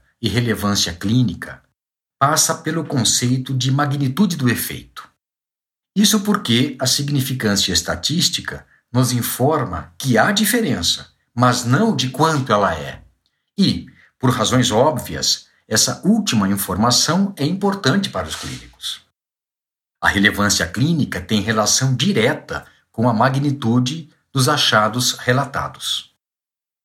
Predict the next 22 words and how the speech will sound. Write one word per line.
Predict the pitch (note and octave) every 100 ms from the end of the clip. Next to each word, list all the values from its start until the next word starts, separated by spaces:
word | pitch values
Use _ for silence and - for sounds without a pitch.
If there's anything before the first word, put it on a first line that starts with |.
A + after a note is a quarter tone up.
| _ _ _ _ _ _
O | D3+
ensaio | E3+ - A3 A3
clínico | F3+ D3+ C3 B2
conduzido | - B2+ A#2+ G#2 A2+ G#2 G2
por | A2+ G2+
Johnson | C3 E3 C#3 - G#2+
e |
colaboradores | G2 A#2+ G2+ A2 F#2 G2 C3+ G#2 F2+
em | G2+
dois | G2+ G2+
mil | A2
e | B2+
sete | - C3+ C3+ - - - _ _ _ _
sobre | - B2 A#2+
os | A#2+
efeitos | A2+ - - E3 E3 B2
do | A2
topiramato | A2 D#3 C#3+ D3+ A2+ A#2 B2 A2 - F2+
no | F2+ G2+
tratamento | G#2+ - G2 G2+ G2 F2+
do | F#2+
alcoolismo | G#2 - E2+ A#2+ D3 D#2+ D2